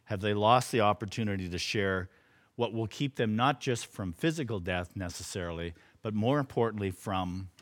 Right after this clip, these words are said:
uh, eternity uh, with Jesus Christ? Have they lost that opportunity to tell people about the love of Jesus because they died on a, on a smaller hill?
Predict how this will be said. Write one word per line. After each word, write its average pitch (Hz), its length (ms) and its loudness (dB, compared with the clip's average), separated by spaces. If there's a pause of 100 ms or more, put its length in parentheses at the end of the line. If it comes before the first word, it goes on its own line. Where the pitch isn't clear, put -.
(240)
uh, 87 380 -6 (120)
eternity 101 800 -6 (380)
uh, 87 160 -6
with 85 160 -8
Jesus 87 400 -10
Christ? 78 640 -10 (100)
Have 101 100 -8
they 107 120 2
lost 117 340 4
that 139 140 4
opportunity 127 600 -2
to 95 100 -6
tell 131 300 -6
people 127 300 -6
about 110 220 -2
the 110 80 -4
love 107 200 0
of 98 100 -4
Jesus 90 460 -6
because 95 600 -6 (320)
they 101 100 -2
died 92 300 4
on 87 120 -2
a, 85 180 -6
on 87 120 -8
a 85 60 -6
smaller 87 380 -6
hill? 78 360 -6